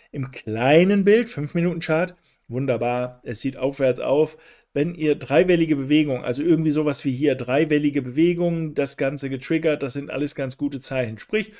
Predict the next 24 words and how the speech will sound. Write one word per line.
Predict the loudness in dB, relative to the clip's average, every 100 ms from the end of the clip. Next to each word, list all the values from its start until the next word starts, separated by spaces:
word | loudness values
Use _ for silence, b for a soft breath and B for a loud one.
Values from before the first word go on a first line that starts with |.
| B B B
wenn | -6
es | -4 -6
nachher | -8 -4 -4
wieder | -2 2 2
dreiwellig | 0 0 0 2 0 -2 -6
oder | -14
mehrwellig | -4 -2 0 0 -2 -6
mit | -10
Überschneidung | -10 -10 -6 -4 -2 -2 -6
hier | -8
nach | -8
unten | -8 -8 -6
geht, | -4 -4 -6 B B B B
kann | -8 -4
man | -2 0
durchaus | 0 0 -2
überlegen, | -4 -4 0 0 -2
da | -6
geht | -6 -8
noch | -8 -6
was | -6
auf | -6 -6
der | -6
Long-Seite. | -4 -4 -2 0 0 -2